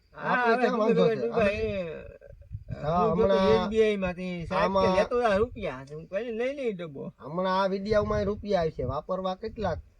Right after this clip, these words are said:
Speaker 2: સસ્તા મોંઘું ખેડૂતને આપણે કામ ટકાટક કરી દેવાનું.
Speaker 1: કામમાં
Speaker 2: આ
Speaker 1: કાંઈ
Speaker 2: જો,
Speaker 1: ઘટે નહીં.
Speaker 2: અવાર વાવેતર મેં ત્રણ હીમાં ઠોકી દીધા.
Speaker 1: શું વાત છે?
Speaker 2: ત્રણ હી રૂપિયામાં ખેડૂતને. ને એમાંય જો મોજમાં આવી જાય ને તો અડદ તો અઢી હીમાંય ઠોકી દઉં.
Speaker 1: હમ.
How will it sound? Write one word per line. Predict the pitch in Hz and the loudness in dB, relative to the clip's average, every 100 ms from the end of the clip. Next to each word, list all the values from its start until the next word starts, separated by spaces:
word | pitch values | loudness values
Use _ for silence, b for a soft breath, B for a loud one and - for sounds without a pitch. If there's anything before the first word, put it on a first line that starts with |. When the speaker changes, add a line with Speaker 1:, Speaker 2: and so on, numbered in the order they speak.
| _ | _
Speaker 2:
સસ્તા | 180 185 226 214 | -6 -4 0 0
મોંઘું | 208 196 208 | 0 0 -2
ખેડૂતને | - 208 208 202 | -2 -4 -2 0
આપણે | 202 185 196 202 202 - _ | 0 0 0 0 0 -4 _
કામ | 160 196 | -6 -6
ટકાટક | 196 208 196 - 180 | -6 -8 -8 -10 -8
કરી | 185 190 | -4 0
દેવાનું. | 160 139 123 117 - | 0 0 -4 -10 -14
Speaker 1:
કામમાં | 151 196 240 240 | -8 -6 -2 -2
Speaker 2:
આ | 240 | 0
Speaker 1:
કાંઈ | 208 185 | 0 2
Speaker 2:
જો, | |
Speaker 1:
ઘટે | 202 180 | 2 0
નહીં. | 143 147 | -4 -10
Speaker 2:
અવાર | 160 185 196 | -2 0 0
વાવેતર | 160 196 226 214 226 | 0 0 0 -2 -2
મેં | 214 | -2
ત્રણ | 208 247 | 0 4
હીમાં | 233 247 226 | 6 4 2
ઠોકી | 180 202 185 | 0 -4 -6
દીધા. | 147 120 107 - | -8 -10 -18 -20
Speaker 1:
શું | - 208 214 | -18 -10 -6
વાત | 226 233 | -6 -8
છે? | - 208 156 | -10 -10 -4
Speaker 2:
ત્રણ | 196 254 | 2 4
હી | 233 226 | 6 6
રૂપિયામાં | 202 226 196 156 120 | 4 0 0 -2 -2
ખેડૂતને. | 180 185 143 117 - - - - | -2 0 -2 -2 -2 0 -2 -2
ને | 151 | -2
એમાંય | 208 220 | 0 4
જો | 220 208 | 4 4
મોજમાં | 170 196 202 214 | 2 2 2 2
આવી | 214 233 | 2 2
જાય | 247 | 2
ને | 240 | 2
તો | 185 | 2
અડદ | 208 220 - | 2 0 2
તો | 190 | 2
અઢી | 156 190 | 4 4
હીમાંય | 214 220 208 | 4 4 2
ઠોકી | - 175 170 | -2 -8 -10
દઉં. | 135 127 120 | -8 -10 -10
Speaker 1:
હમ. | 156 165 185 202 | -12 -10 -8 -10